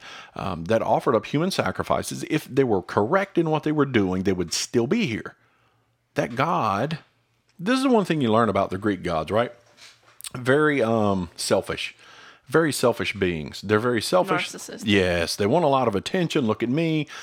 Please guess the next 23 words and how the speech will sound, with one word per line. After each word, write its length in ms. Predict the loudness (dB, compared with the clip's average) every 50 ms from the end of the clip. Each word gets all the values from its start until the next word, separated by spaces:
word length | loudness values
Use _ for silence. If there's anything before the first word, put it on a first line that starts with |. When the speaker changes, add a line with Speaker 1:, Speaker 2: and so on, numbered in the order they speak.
| -16 -6 -4
Speaker 1:
Look 180 | -4 -2 0
what 120 | 2 2 2
I 140 | 2 0 -2
can 180 | -4 -4 -2 0
do." 220 | 0 -2 -2 -4
I 80 | -4 -2
mean, 160 | 0 2 2
it's, 320 | 0 0 0 -2 -2 -2 -2
they're 180 | 0 2 2
very 440 | 2 2 0 0 2 0 0 0 -2
attention 480 | -4 -2 -2 -2 -2 -2 0 0 0 2
getting. 340 | 2 2 2 0 -4 -4
That's 220 | -2 -2 -2 -2 -4
what 80 | -8
the 80 | -4 0
whole, 280 | 2 4 4 4 2 -2 -6 -16 -20 -20 -20 -20 -18 _
the 160 | -4 -2 0 2
whole 120 | 2 4
lexicon 520 | 4 2 0 0 -4 -2 0 0 0 0
of 100 | -2 -2
Greek 220 | -2 -2 -2 0 2
gods 300 | 2 2 2 2 -2 -4
wants. 440 | -2 0 0 0 0 -2 -6 -12